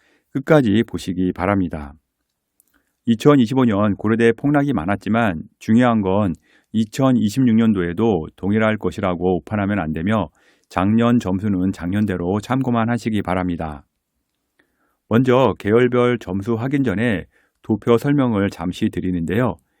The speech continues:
지금 보시는 빨간 선들이 원점수라고 보시면 됩니다.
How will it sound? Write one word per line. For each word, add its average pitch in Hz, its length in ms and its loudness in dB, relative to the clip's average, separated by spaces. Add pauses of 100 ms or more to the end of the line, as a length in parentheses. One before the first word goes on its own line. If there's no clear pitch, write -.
(280)
지금 147 400 4
보시는 104 640 -2
빨간 127 320 0
선들이 120 720 0
원점수라고 104 720 0
보시면 92 360 -4
됩니다. 80 520 -8